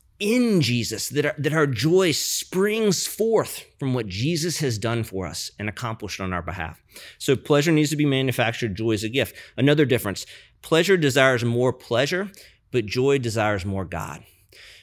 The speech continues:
Pleasure, whether it's, you know, and pleasures ar-, aren't, aren't innately evil or bad, but pleasure, whether it comes from food or drink or,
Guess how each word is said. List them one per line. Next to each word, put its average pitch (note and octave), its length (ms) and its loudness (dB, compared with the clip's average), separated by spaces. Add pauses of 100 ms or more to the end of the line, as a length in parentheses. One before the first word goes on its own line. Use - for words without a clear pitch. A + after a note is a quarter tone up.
(100)
Pleasure, D#3 340 4
whether C3 360 6
it's, - 280 -6
you A2+ 160 -2
know, G2+ 120 -2
and D3 220 -2
pleasures A3 320 -2
ar-, - 220 -6
aren't, D#3 240 -2 (140)
aren't C3 300 -2
innately A#2+ 460 0
evil C3 380 -2
or A#2+ 60 2
bad, A2+ 360 -4 (840)
but C3+ 180 0
pleasure, D3+ 320 6
whether C3+ 220 4
it B2+ 80 -8
comes B2 180 0
from G2+ 140 -6
food B2+ 460 0
or F#2 80 -2
drink B2 520 -4
or, F#2 240 -2